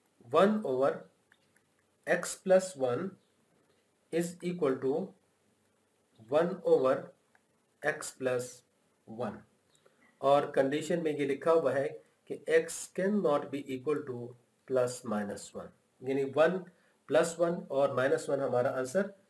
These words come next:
नहीं होना चाहिए। अब काम आसान कर देते हैं कि यहाँ पर इसको हम लिख सकते हैं टू एक्स स्क्वायर माइनस वन,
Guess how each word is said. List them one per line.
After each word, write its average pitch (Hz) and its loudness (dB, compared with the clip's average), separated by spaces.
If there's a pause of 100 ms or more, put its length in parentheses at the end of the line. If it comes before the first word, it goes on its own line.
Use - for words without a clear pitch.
(140)
नहीं 120 -4
होना 110 -6
चाहिए। 101 -8 (1900)
अब 196 6
काम 208 8
आसान 185 4
कर 202 4
देते 175 4
हैं 175 0 (920)
कि 165 8
यहाँ 170 6
पर 170 2
इसको 170 -6
हम 160 0
लिख 160 -2
सकते 208 -2
हैं 143 0 (680)
टू 180 0 (3000)
एक्स 202 4
स्क्वायर 208 2
माइनस 143 4
वन, 127 2